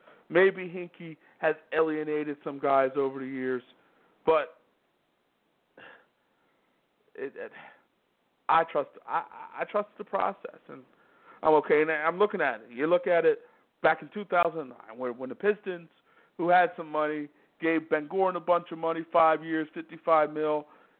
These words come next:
gave Charlie Villanueva some money, and, and you know, those guys, you know, they, they, they were decent players, but it did nothing. It did nothing.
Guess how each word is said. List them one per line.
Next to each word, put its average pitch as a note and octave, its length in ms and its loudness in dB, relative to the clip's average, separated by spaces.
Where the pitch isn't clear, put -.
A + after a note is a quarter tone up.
gave D#3 260 -2
Charlie D3+ 260 4
Villanueva E3 720 -2
some E3+ 160 -10
money, E3 340 0
and, F3+ 280 2
and F#3+ 260 -4
you B3 100 -8
know, G#3+ 220 0
those A#3+ 300 2
guys, G#3+ 360 4
you G#3+ 100 -8
know, F3 280 2
they, E3+ 280 -6
they, F#3 140 -2
they G3+ 100 2
were F3+ 120 2
decent A3+ 440 -2
players, G#3 440 2
but G#3 120 -2
it G3 140 -4
did A3+ 140 -6
nothing. G#3 400 -2
It D#3 160 -20
did A#3 140 -4
nothing. G#3+ 400 0